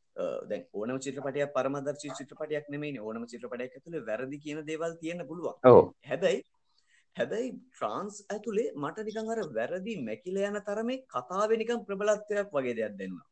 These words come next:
Speaker 2: ඔව්.
Speaker 1: ඒ කියන්නේ කතා කරන්න හදන දේ, කතා කරන්න එළියට දාන දේ.
Speaker 2: ඔව්.
Speaker 1: ස-, සාමාන්‍යයෙන් නිකන්, අ, සෙකන්ඩ් හාෆ් එකේදී වගේ කතාවේ බෝරින් තැන්
Speaker 2: හ්ම්.
Speaker 1: තියෙනවා. ඊට වඩා අර ස්ටෝරි ලයින් එකේ එයාලා අර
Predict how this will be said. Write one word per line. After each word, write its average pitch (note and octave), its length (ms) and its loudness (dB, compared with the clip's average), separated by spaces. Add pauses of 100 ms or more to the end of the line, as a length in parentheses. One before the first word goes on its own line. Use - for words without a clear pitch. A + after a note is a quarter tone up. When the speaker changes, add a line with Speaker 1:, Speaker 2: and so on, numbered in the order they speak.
Speaker 2:
ඔව්. A2+ 180 12
Speaker 1:
ඒ - 40 12
කියන්නේ A2 180 0
කතා D3+ 340 -2
කරන්න E3 340 -12 (200)
හදන F3 440 -2
දේ, F3 160 -6 (340)
කතා - 300 -4
කරන්න D3+ 320 -4
එළියට D#3 440 -4
දාන F#3 260 0
දේ. F3+ 200 -6 (360)
Speaker 2:
ඔව්. F#2+ 140 10
Speaker 1:
ස-, - 220 -6
සාමාන්‍යයෙන් A2 400 -4
නිකන්, G#2 200 -8 (280)
අ, G2+ 140 -8
සෙකන්ඩ් B2+ 400 -4
හාෆ් C3+ 280 -4
එකේදී C#3+ 260 -4
වගේ D3 240 -4
කතාවේ C3 420 -4
බෝරින් D#3+ 420 -2
තැන් G3 160 2
Speaker 2:
හ්ම්. F#3+ 80 -6
Speaker 1:
තියෙනවා. G3+ 380 4 (220)
ඊට - 200 -6
වඩා F#3+ 240 0
අර A3+ 100 2 (180)
ස්ටෝරි G#3+ 480 2
ලයින් A3+ 300 4
එකේ A3+ 200 2
එයාලා F#3+ 260 2
අර F3 120 0